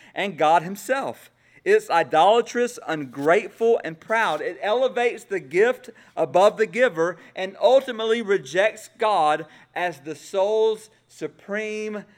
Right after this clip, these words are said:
satisfaction. Ultimately, envy desires what others have or what we think we have to have. And here's a good question. Where do we find envy in Scripture?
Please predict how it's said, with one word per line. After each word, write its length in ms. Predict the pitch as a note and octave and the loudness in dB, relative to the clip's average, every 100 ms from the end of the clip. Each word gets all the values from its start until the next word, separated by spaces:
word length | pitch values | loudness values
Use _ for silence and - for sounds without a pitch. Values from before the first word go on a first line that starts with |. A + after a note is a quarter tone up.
| _ | _
satisfaction. 1120 | _ - D3+ D#3+ D#3+ G#3+ B3+ B3 - G#2 F#2 G2+ _ _ _ _ _ _ _ _ _ _ - | _ -8 -6 -6 -10 -10 -10 -12 -20 -20 -20 _ _ _ _ _ _ _ _ _ _ _ -4
Ultimately, 640 | F#3 B3 G3+ G3 G3 - | -2 -2 -6 -6 -6 -6
envy 460 | F3+ A#3 G3+ G3 F#3+ | -10 -10 -10 -10 -10
desires 720 | F3 D3+ F#3 G3 G3+ G3+ G3 | -14 -6 -4 -2 -4 -6 -10
what 260 | E3 F3+ - | -8 -8 -6
others 480 | D3 E3 F#3 F#3 - | -8 -6 -8 -12 -16
have 500 | - F3 G3 G3+ E3+ | -10 -6 -4 -6 -6
or 80 | D3+ | -6
what 300 | E3+ - D#3+ | -4 -6 -8
we 100 | F#3 | -16
think 380 | - E3+ F3+ C#3+ | -12 -12 -12 -16
we 240 | C#3 F#3 D#3+ | -18 -18 -14
have 300 | F3 A3 _ | -14 -14 _
to 160 | A#2+ | -14
have. 420 | A2+ G#2+ F#2+ G2 _ _ _ _ _ _ _ _ _ _ - | -12 -14 -14 -20 _ _ _ _ _ _ _ _ _ _ -18
And 80 | C#3+ | -10
here's 180 | B3 | -10
a 60 | A3+ | -6
good 160 | G3 F#3+ | -8 -6
question. 440 | G#3 G#3+ - C3+ | -4 -4 -6 -4
Where 140 | D3 | 0
do 80 | A3+ | 0
we 140 | A#3+ A3 | -2 -8
find 340 | G#3+ G#3 G3+ | -6 -6 -6
envy 420 | D#3 F#3+ G3 G#3 | -10 -12 -10 -12
in 100 | D#3+ | -12
Scripture? 640 | D#3 - G3 G#3 - B3 | -18 -8 -8 -8 -12 -14